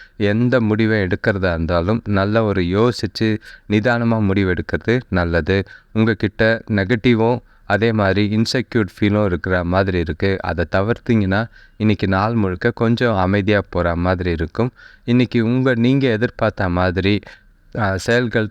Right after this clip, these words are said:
அதுக்கு எதிர்மறையா நடந்ததுன்னா, நம்பிக்கையோட எ-, எதிர்கொள்ள பழகுங்க. அவசரப்படாதீங்க. பதட்டப்பட்டு காரியத்தை செதற விடாதீங்க. இன்னைக்கு வேலை செய்றவங்களுக்கு அரசு மூலியமா எதிர்பார்த்த சலுகைகள் கிடைக்கிறதுக்கு வாய்ப்பு இருக்கு.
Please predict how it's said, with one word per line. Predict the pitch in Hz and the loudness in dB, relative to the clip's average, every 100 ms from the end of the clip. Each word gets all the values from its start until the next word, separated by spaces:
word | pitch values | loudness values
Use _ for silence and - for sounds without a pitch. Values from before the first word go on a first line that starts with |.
| - | -6
அதுக்கு | 104 98 95 101 98 | -2 -2 0 0 0
எதிர்மறையா | 131 127 113 107 107 | 2 2 0 0 0
நடந்ததுன்னா, | 101 90 95 98 85 85 87 90 _ - | 0 0 0 -2 0 0 -2 -4 _ -6
நம்பிக்கையோட | 104 104 127 120 120 113 | -2 0 0 0 0 2
எ-, | 117 104 92 - | 2 0 -2 -4
எதிர்கொள்ள | 101 92 101 101 95 - | -2 -2 0 0 0 0
பழகுங்க. | 87 90 87 85 92 90 - | 0 0 0 0 0 -2 -2
அவசரப்படாதீங்க. | 98 110 - 120 - 90 85 85 90 87 | 0 2 0 -2 -2 0 0 0 -2 0
பதட்டப்பட்டு | 95 98 - 113 92 85 95 | -2 0 -2 -2 -2 -2 -4
காரியத்தை | - 95 107 92 - 92 | -2 0 0 -2 -2 -4
செதற | 92 87 98 | -2 0 0
விடாதீங்க. | 90 85 80 85 80 87 90 - - - - | 0 -2 -2 -2 -2 0 -2 -8 -20 -20 -20
இன்னைக்கு | - 117 139 - 127 117 | -4 0 2 2 0 0
வேலை | 107 104 101 104 | -2 0 2 0
செய்றவங்களுக்கு | 113 98 95 90 - 104 - | -2 0 0 -2 -2 -4 -4
அரசு | 101 104 123 131 | -2 0 0 0
மூலியமா | 117 104 98 95 98 | 0 0 0 2 0
எதிர்பார்த்த | 98 92 92 95 87 | 0 -2 -2 -2 -2
சலுகைகள் | 101 - 90 101 107 101 95 | -2 -2 0 2 2 2 -2
கிடைக்கிறதுக்கு | - 87 82 82 - 82 135 | -4 -6 -2 -4 -4 -2 0
வாய்ப்பு | 110 80 78 - | 0 -2 -2 -4
இருக்கு. | 80 82 127 | -4 0 0